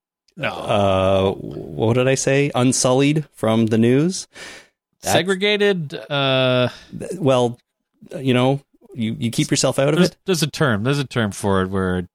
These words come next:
Speaker 1: I've been, I'm, I'm stuck in my own little basement without contact with the outside world.
Speaker 2: Sure,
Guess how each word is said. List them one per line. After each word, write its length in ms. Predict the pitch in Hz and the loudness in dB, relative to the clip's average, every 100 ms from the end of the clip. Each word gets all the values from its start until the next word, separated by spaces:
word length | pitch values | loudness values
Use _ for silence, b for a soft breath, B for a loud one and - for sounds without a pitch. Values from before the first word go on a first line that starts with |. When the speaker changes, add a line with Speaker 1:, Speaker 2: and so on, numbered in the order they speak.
| 107 | -10
Speaker 1:
I've 200 | 92 101 | -10 -6
been, 320 | 92 92 87 _ _ _ _ _ _ _ _ _ - | -6 -6 -8 _ _ _ _ _ _ _ _ _ -12
I'm, 240 | 117 117 127 | -10 -8 -4
I'm 180 | 110 | -4
stuck 220 | 104 123 113 | -4 -6 -4
in 100 | 104 | -2
my 180 | 98 90 - _ _ - | -2 -4 -12 _ _ -6
own 160 | 113 | -4
little 200 | 107 101 95 | -2 -2 -2
basement 380 | 98 92 92 | -2 -4 -8
without 360 | 90 87 98 92 | -12 -8 -8 -8
contact 420 | 101 95 95 85 | -6 -4 -6 -8
with 80 | 92 | -10
the 100 | 95 | -8
outside 280 | 87 - 82 | -8 -8 -8
world. 240 | 82 78 | -8 -6
Speaker 2:
Sure, 260 | - 104 | -2 -2